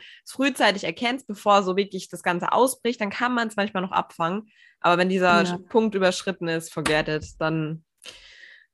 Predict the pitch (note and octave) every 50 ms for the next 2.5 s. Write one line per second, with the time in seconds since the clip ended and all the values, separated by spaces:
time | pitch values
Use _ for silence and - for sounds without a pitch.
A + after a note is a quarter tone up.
0 | - A3+ A3 G#3 A#3 B3 A#3+ A#3 A#3+ A3+ A3 - G3+ F#3 F3+ G#3+ G#3 F#3+ - -
1 | F#3+ - - - G#3+ G#3 G3+ G3 F#3+ F#3+ - - F#3+ F#3+ F#3 F3+ F#3 F#3+ F#3 -
2 | - G3+ F#3+ G3 F#3+ F#3 - G#3+ G3 F#3+